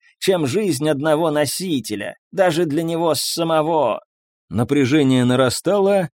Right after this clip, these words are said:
чаши не останавливались, опускаясь всё ниже,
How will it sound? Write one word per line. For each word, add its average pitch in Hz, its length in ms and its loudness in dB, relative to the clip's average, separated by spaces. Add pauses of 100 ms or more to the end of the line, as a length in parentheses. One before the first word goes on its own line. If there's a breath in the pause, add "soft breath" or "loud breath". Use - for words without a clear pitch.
чаши 143 380 0
не 131 140 2
останавливались, 113 920 0
опускаясь 117 800 0
всё 135 200 0
ниже, 170 520 0